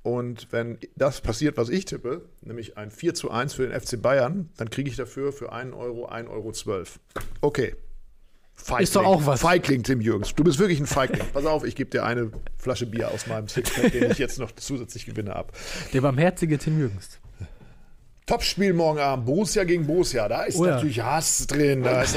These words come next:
Speaker 1: da gibt's die einzige Möglichkeit für Borussia Mönchengladbach, sich für diese Frechheit, die sie in dieser Saison abgeliefert haben, nochmal in irgendeiner Form zu entschuldigen bei den Fans.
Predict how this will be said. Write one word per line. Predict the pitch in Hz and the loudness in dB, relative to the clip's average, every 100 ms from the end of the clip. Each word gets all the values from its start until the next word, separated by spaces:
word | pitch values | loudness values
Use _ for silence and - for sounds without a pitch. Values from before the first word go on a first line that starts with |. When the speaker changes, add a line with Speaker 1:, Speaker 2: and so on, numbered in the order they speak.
| - | 4
Speaker 1:
da | 127 | 2
gibt's | 123 143 - | 0 -2 0
die | 139 | 2
einzige | 135 165 175 151 156 | 2 2 2 2 4
Möglichkeit | 165 165 127 143 143 | 6 4 4 4 2
für | - 139 | 4 2
Borussia | 123 127 156 139 | 4 2 4 2
Mönchengladbach, | 139 131 127 131 143 131 117 | 2 0 2 4 4 2 0
sich | 113 101 | -2 -2
für | 120 | -2
diese | 123 151 139 123 117 110 - - - | -2 0 2 4 4 2 -4 -20 -20
Frechheit, | - - 117 - - 151 131 104 | -14 -8 -4 -2 2 4 4 2
die | 120 | -2
sie | 113 | -2
in | 113 | -2
dieser | 110 113 | 0 0
Saison | 113 110 117 | 0 -2 -4
abgeliefert | 113 107 123 113 117 | -4 -6 -6 -4 -2
haben, | 117 110 113 | -2 -4 -4
nochmal | 117 120 | -6 -4
in | 131 135 | -2 -2
irgendeiner | - 180 180 151 120 120 | 4 4 4 0 -2 -2
Form | 123 127 | -2 -4
zu | 117 | -2
entschuldigen | 113 110 147 156 131 | -4 0 2 2 2
bei | 110 | 0
den | 110 | -2
Fans. | 107 120 131 - - | -2 -2 -2 -4 -8